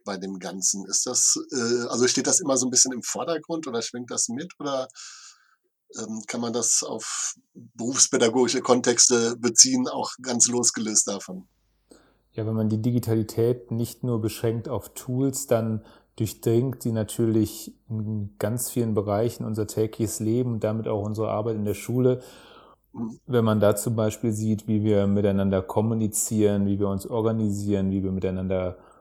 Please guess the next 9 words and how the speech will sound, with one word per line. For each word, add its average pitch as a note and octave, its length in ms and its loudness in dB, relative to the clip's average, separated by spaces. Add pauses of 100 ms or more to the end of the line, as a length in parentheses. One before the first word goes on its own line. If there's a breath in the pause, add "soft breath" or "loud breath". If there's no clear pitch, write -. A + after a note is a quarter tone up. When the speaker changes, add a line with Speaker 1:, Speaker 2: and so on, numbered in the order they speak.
(480 loud breath)
Speaker 2:
kollaborieren, G#2+ 1300 4
Speaker 1:
Mhm. A#2 240 -8
Speaker 2:
da G#2 120 -4
findet B2 360 -2
man A2+ 340 -2
überall A#2+ 400 6
Elemente A2+ 500 0
der G2 120 2
Digitalität. G#2 960 -2